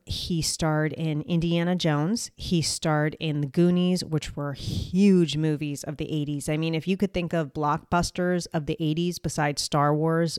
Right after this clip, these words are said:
those are those two movies. I'm going to interject with this. He was not saying this, but I'm going to say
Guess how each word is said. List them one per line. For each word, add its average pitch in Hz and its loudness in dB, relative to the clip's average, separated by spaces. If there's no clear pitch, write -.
those 156 0
are 147 -2
those 135 -2
two 147 -4
movies. 135 -6
I'm 170 4
going 196 8
to 196 2
interject 170 2
with 151 -2
this. 165 2
He 175 0
was 160 0
not 156 0
saying 180 2
this, 156 0
but - -2
I'm 180 0
going 165 0
to 156 -2
say 147 0